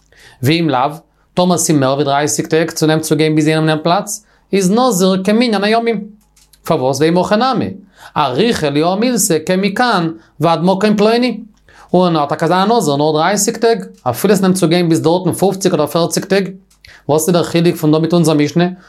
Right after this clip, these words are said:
דא קענסט דו אויך זאגן, אבער מיינט ער, אזוי פיל טאג, זאל ער זאגן, די טאג? אנטפערט די גמרא מרבה. דארט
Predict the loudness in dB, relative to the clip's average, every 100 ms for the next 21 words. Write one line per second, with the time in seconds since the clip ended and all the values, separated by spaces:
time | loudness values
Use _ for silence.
0 | -4 -2 0 0 0 0 0 0 -2 -4
1 | -12 -8 -2 0 0 0 -2 -2 -2 0
2 | 0 0 0 2 2 2 2 0 0 0
3 | 0 0 -2 -12 _ _ _ -20 -14 -4
4 | -2 -2 -2 0 2 2 0 0 0 -2
5 | -4 -8 _ _ _ _ -2 -2